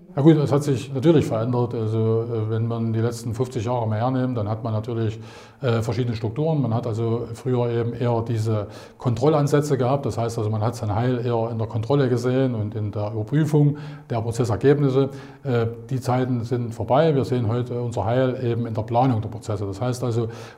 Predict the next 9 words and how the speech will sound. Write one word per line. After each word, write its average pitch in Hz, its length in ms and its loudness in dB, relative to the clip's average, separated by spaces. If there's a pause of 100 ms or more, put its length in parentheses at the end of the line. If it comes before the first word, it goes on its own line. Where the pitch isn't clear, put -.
Produ-, 131 440 4
Qualität 131 420 2
wird 127 160 -4
eben 120 220 -2
nicht 117 180 -6
produziert, 165 640 0 (120)
Qualität 117 360 0
wird 120 100 -8
organisiert. 98 640 -6